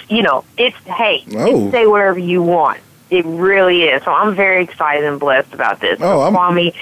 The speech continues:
Speaker 1: yes, we've, we've gotta get Demery on. Listen, anytime that you wanna call in, and Kwame will tell you, my show is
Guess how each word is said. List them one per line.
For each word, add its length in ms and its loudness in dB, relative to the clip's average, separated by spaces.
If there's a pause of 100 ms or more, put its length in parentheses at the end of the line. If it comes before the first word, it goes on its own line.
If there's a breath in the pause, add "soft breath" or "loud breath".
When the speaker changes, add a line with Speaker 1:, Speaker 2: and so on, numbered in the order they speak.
(180 loud breath)
Speaker 1:
yes, 260 0
we've, 220 0
we've 280 0
gotta 300 0
get 220 -4
Demery 340 0
on. 200 0
Listen, 420 -2 (600 loud breath)
anytime 760 0
that 200 -6
you 100 -2
wanna 180 0
call 320 0
in, 100 0
and 80 -4
Kwame 320 2
will 100 4
tell 140 -2
you, 120 2
my 120 0
show 220 0
is 80 0